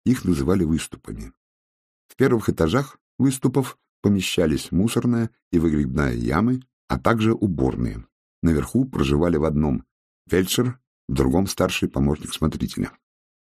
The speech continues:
Между выступами завели лужайку, которая очень радовала арестантов. Там устроили для их развлечения голубятню, и многие ходили туда полюбоваться птицами. Сидельцы из крестьян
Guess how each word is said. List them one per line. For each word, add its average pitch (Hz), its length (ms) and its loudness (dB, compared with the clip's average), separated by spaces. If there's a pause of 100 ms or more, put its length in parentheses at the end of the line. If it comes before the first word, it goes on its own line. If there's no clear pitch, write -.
(140)
Между 104 320 4
выступами 123 480 0
завели 78 540 0
лужайку, 73 680 -2 (320)
которая 85 300 2
очень 85 360 0
радовала 80 360 0
арестантов. - 640 -6 (540)
Там 123 200 2
устроили 90 440 2
для 71 180 0
их 76 100 -2
развлечения 67 640 0
голубятню, 85 640 0 (300)
и 87 80 4
многие 101 340 2
ходили 78 380 -2
туда 73 260 -2
полюбоваться 64 640 -4
птицами. - 560 -6 (580)
Сидельцы 104 400 2
из 85 100 0
крестьян 123 600 -2